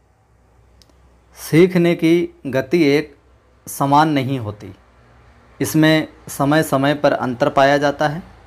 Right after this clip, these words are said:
तथा ग्राफ पर अंकित करने से एक रेखा बन जाती है, ये प्रक्रिया कहलाती है अधिगम कारक, अधिगम वक्र, स्थानिक वक्र या सभी?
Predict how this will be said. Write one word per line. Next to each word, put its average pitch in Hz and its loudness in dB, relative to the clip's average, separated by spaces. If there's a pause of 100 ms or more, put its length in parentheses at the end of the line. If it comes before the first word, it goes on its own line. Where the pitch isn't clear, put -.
(260)
तथा 139 2 (580)
ग्राफ 143 2 (140)
पर 156 0
अंकित 139 -6
करने 143 -2
से 123 -6 (380)
एक 160 0
रेखा 156 2
बन 131 -2
जाती 117 -4
है, 101 -12 (460)
ये 143 0
प्रक्रिया 139 -4
कहलाती 107 -6
है 95 -16 (560)
अधिगम 135 0
कारक, 135 0 (100)
अधिगम 131 -6
वक्र, 147 -4 (300)
स्थानिक 165 -2
वक्र 127 -4 (840)
या 120 -2 (240)
सभी? 110 -4